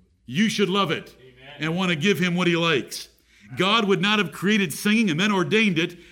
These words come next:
Speaker 1: unless it brings Him delight. And that should get you worked up.
Speaker 2: Amen.
Speaker 1: If God likes something, what do you want to do about it?
Speaker 2: Right.
Speaker 1: Do it over the top.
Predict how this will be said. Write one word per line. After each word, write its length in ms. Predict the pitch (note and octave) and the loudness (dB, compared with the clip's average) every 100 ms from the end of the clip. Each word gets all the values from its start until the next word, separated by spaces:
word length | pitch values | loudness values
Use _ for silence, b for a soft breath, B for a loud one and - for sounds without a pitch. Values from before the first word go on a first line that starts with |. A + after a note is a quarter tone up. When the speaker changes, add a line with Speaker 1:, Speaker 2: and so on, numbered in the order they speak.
| - | -6
Speaker 1:
unless 300 | D#3+ G#3 G3+ | 0 0 0
it 140 | C#3+ | -2
brings 260 | G3+ G#3 - | 0 -2 -2
Him 160 | G#3 | 0
delight. 540 | G3 F#3+ G3 C#3+ G2 - _ b b b | 0 0 0 -2 -6 -20 _ b b b
And 200 | F3 E3+ | -4 0
that 200 | A3+ A3 | -2 -2
should 220 | G#3 D3+ | -4 -2
get 280 | G3 A#3 - | -2 -2 0
you 120 | A#3+ | 0
worked 360 | G3 A3+ A#3 A3+ | 2 2 0 -2
up. 420 | C4+ C#3 - - - _ _ - | -2 -4 -12 -20 -20 _ _ -20
Speaker 2:
Amen. 200 | A2 G#2 _ _ _ _ - | -20 -20 _ _ _ _ -2
Speaker 1:
If 240 | G3+ D#3 | 0 0
God 280 | A3+ C4 B3 | -2 0 -2
likes 320 | A3 D4 G#3+ | 0 -2 -2
something, 400 | - F#3 F3 G#3 | -2 -2 -2 -2
what 120 | B3 | 0
do 60 | C#4+ | 2
you 120 | C#4 | 2
want 160 | C4+ B3 | 2 0
to 80 | F#3 | 2
do 200 | - C#4 | 4 4
about 240 | E3+ C#3 | 2 -2
it? 220 | F#2+ - _ _ _ _ | -4 -12 _ _ _ _
Speaker 2:
Right. 160 | G#2 G#2+ _ _ _ _ _ _ _ _ _ _ _ _ _ _ _ _ | -20 -20 _ _ _ _ _ _ _ _ _ _ _ _ _ _ _ _
Speaker 1:
Do 220 | A#2 C4 C#4 | 0 2 4
it 60 | |
over 200 | C#4+ D#4 | 2 2
the 100 | C#4 | 0
top. 500 | - C#4+ E4+ B2+ - | -2 0 2 2 -2